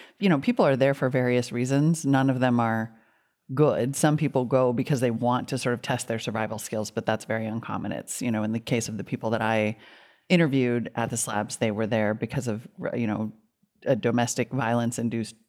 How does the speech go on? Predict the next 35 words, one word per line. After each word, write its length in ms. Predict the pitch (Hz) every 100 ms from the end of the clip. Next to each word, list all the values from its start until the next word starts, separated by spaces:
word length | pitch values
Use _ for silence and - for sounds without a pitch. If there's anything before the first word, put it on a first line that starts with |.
| _ _
attempted 420 | 139 135 123 120
murder, 380 | 110 110 98 95 _ - - - _ -
and 180 | 135
they 60 | 120
were 100 | 107
fleeing 540 | 110 - 131 117 113
the 80 | 110
person 340 | - 117 - 120
who 80 |
had 100 | 117
attacked 360 | 107 117 - -
them. 180 | - 87
And 180 | 107 113 - - -
so 420 | - 175 147 - - _ _ _ _ _ _ -
it's 240 | 175 -
this 460 | 165 175 - - - - _ _ _ _ _ _ _ _ _ _ _ _ _
kind 260 | - 180 180
of 300 | 156 - -
parable 400 | - 170 160 160
of 100 | 135
the 100 | 135
sower 420 | 143 139 131 131 123
story 440 | - 139 127 127
come 240 | - 127
to 120 | 127 113
life, 520 | 107 117 247 - - - - _ -
to 100 | 147
be 240 | 139 135
there, 420 | 147 165 175 208 - - _
but 120 | 156
also 380 | 113 143 147 151
to 140 | 139
see 300 | 143 - 160
people 680 | 156 151 139 135 123 120 120 _ _ _ _
surviving 1000 | - - 143 131 175 202 135 113 113 135